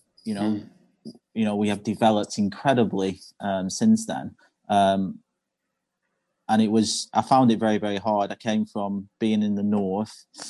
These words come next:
Speaker 1: um, being surrounded by, like, up, up north, like, everyone's,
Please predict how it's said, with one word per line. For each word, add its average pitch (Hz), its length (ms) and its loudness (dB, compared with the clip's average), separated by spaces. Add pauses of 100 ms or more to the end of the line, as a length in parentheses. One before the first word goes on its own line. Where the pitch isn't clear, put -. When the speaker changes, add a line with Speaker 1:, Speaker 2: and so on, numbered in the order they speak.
(220)
Speaker 1:
um, 98 440 0
being 104 240 -2
surrounded 101 520 0
by, 95 360 2
like, 95 340 -4
up, 120 160 -6 (500)
up 127 140 2
north, 120 400 4
like, 104 240 0
everyone's, 107 800 0